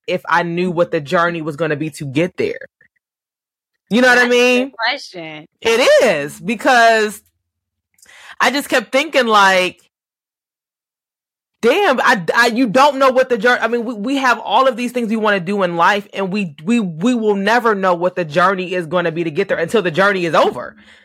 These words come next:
Speaker 1: You
Speaker 2: Yeah.
Speaker 1: know what I mean? Like, when I think about, you know, different goals or ambitions that I, I had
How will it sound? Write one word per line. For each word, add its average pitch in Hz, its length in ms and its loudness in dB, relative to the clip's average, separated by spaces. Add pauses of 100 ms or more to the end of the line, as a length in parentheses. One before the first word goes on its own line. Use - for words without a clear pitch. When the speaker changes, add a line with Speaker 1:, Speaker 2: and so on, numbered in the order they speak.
Speaker 1:
You 226 100 0
Speaker 2:
Yeah. 214 320 -2
Speaker 1:
know 254 80 4
what 240 100 6
I 233 60 4
mean? 240 360 0 (220)
Like, 226 120 2
when 226 120 0
I 247 80 2
think 277 320 -4
about, 180 680 2 (580)
you 226 120 -2
know, 214 220 4
different 202 420 -2
goals 196 560 2
or 180 600 2
ambitions 190 580 -4
that 170 180 2
I, 147 440 2
I 135 360 -4
had 147 960 -2